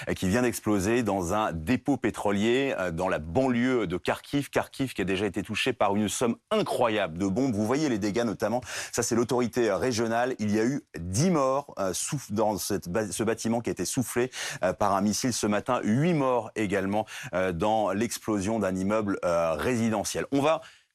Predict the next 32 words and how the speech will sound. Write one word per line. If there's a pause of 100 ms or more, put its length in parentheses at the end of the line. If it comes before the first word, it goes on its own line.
dézoomer,
si
vous
voulez
bien,
pour
vous
faire
un
rapide
point
sur
la
situation
en
Ukraine, (260)
avec
donc
Kharkiv, (240)
qui
est
en
train
de
devenir (120)
une
ville
martyre. (320)
Euh,
le
sud
également,